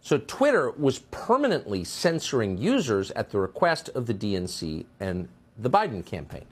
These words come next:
That is new. Many suspected it. Now it has been absolutely confirmed by internal documents. And, of course, the New York Post Twitter account was banned. Why? Because they had a story that might have changed the outcome of the twenty twenty election,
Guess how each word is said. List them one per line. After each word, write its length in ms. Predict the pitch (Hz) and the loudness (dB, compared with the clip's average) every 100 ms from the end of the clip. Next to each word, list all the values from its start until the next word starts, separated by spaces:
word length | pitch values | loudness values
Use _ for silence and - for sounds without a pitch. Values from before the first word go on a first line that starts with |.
| _ _ - | _ _ -4
That 280 | 90 135 | 4 4
is 160 | 185 135 | 4 2
new. 260 | 196 151 - | 2 2 0
Many 200 | 107 120 | -2 -2
suspected 560 | - - 165 151 143 | -2 0 0 2 0
it. 100 | 139 | 0
Now 220 | 117 110 110 | 2 0 0
it 60 | |
has 100 | 98 | -2
been 240 | - 92 87 | -4 -6 -4
absolutely 460 | 95 92 - 67 80 | -4 -4 -4 -6 -6
confirmed 600 | - 95 - 170 117 - | -6 -4 0 0 0 0
by 100 | 98 | -2
internal 320 | 92 - 90 | -2 -4 -2
documents. 600 | 85 120 123 - - - _ _ _ - | 2 2 0 -12 -16 -20 _ _ _ -2
And, 100 | 123 | 0
of 60 | |
course, 200 | 117 117 | 2 0
the 80 | 113 | 0
New 80 | 107 | -2
York 180 | 95 - | -2 0
Post 240 | 147 139 | 0 0
Twitter 240 | - 95 80 | -4 -4 -4
account 400 | 78 - 80 - | -6 -6 -8 -8
was 120 | 92 | -2
banned. 360 | - 233 107 - _ _ _ - | 2 2 0 -8 _ _ _ -12
Why? 560 | 85 87 90 127 254 - - _ _ _ | 0 2 4 2 0 -6 -20 _ _ _
Because 300 | 127 127 101 | -2 0 0
they 180 | 110 185 | 4 4
had 180 | 208 220 | 4 2
a 60 | 196 | 2
story 380 | - 262 247 | 0 4 4
that 120 | 147 117 | 2 2
might 120 | 123 | 2
have 120 | 104 | 0
changed 400 | - 170 139 120 | 0 0 0 0
the 140 | 123 - | -2 2
outcome 680 | 170 240 - 139 90 95 - - | 2 2 -2 -2 -2 -4 -6 -2
of 120 | 120 | 0
the 80 | 123 | 0
twenty 260 | - 117 | 0 -2
twenty 280 | 98 127 107 | -2 -2 0
election, 440 | 95 139 190 - | 2 2 2 -2